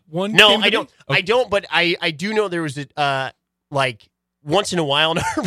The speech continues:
Speaker 2: building, I have a feeling I'm gonna start something here at the ticket now.
Speaker 1: <laughs>
Speaker 2: Um, like, when people aren't looking, this is usually boys, they'll come up behind 'em and they'll slap 'em in the back of the neck really hard.
Speaker 1: Okay.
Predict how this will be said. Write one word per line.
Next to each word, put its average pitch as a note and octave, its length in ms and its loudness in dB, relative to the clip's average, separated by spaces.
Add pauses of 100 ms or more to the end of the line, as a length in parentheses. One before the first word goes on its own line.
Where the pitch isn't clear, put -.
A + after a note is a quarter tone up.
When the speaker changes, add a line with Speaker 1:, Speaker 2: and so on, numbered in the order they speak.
(140)
Speaker 2:
building, A#3+ 340 -4 (300)
I E3+ 40 0
have F3+ 80 2
a D#3+ 40 -10
feeling G3 200 0
I'm D#3+ 60 0
gonna D3 100 -4
start C#3 280 -4
something B2+ 240 -8
here A#2+ 140 -4
at A2+ 80 -8
the A#2+ 60 -10
ticket B2 280 -2
now. A2+ 140 2 (180)
Speaker 1:
<laughs> - 140 -8
Speaker 2:
Um, F3+ 320 2 (380)
like, F#3 180 2
when G3+ 120 0
people - 440 -6
aren't E3 280 0
looking, G3+ 720 -2
this D3+ 140 -10
is D3 100 -8
usually D3 240 -4
boys, B2 520 -4 (240)
they'll D3+ 100 2
come G3 220 -2
up G#3 120 -4
behind D3 420 -4
'em F#3+ 160 -4 (220)
and D#3+ 160 0
they'll D3 100 0
slap D#3 640 0
'em F#3+ 140 -2
in D3+ 40 -4
the C3 80 -2
back C3 280 -2
of C#3 80 -4
the B2 60 -6
neck A#2+ 220 -2
really A#2 320 -4
hard. F#2+ 340 -8 (220)
Speaker 1:
Okay. D3 340 0